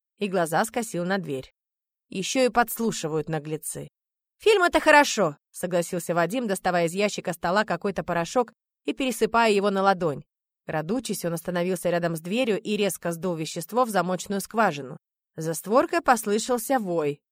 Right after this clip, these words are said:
душераздирающий. «Закуска с меня!» одобрительно покачал головой Андрей.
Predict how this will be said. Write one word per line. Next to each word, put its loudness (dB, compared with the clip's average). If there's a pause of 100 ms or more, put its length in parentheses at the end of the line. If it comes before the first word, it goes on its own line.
(100)
душераздирающий. 0 (920)
«Закуска 6
с 0
меня!» 8 (140)
одобрительно 2
покачал -2
головой 4
Андрей. -2